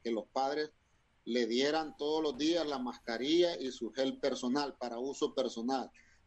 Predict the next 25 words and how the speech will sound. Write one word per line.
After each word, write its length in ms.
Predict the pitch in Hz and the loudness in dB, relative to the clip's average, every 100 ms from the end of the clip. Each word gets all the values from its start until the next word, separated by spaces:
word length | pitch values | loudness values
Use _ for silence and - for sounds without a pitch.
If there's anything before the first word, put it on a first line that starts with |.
| - | -2
No 120 | 127 | 0
se 140 | 131 | 2
pueden 340 | 131 135 135 131 | 2 4 4 4
prestar 480 | 135 123 - 127 120 | 2 0 0 -2 -2
reglas, 480 | 135 147 143 143 127 | -2 0 0 -2 -2
ni 160 | 120 | -4
lápices, 580 | 110 135 143 - 131 131 | 0 2 0 0 -2 0
ni 100 | 123 | 0
borrador, 580 | 117 117 113 113 139 147 | 2 0 0 0 0 0
ni 120 | 139 | -2
el 140 | 131 - | -6 -4
cuaderno, 580 | 120 113 147 165 175 | -2 0 0 -2 -2
¿verdad? 340 | 131 113 135 143 | 0 0 -4 -2
Para 180 | 135 120 | 0 0
efectos 400 | - 117 - 123 | -2 -8 -6 -4
de 80 | 123 | -2
mayor 360 | 120 117 117 - | 0 0 -2 -4
control. 520 | 120 117 147 151 143 - _ _ _ | -6 0 2 2 -2 -10 _ _ _
No 100 | 117 | -6
se 140 | 120 131 | -4 -4
pueden 320 | - 131 135 | 0 0 0
realizar 560 | 131 131 123 - 120 - | -2 -2 -2 -4 -6 -4
trabajos 460 | 120 120 120 123 | -2 -2 -2 0
grupales, 680 | 123 123 - 165 139 - - _ _ _ - | 0 0 0 -2 -4 -12 -20 _ _ _ -4
¿verdad? 360 | 123 117 135 | -2 0 0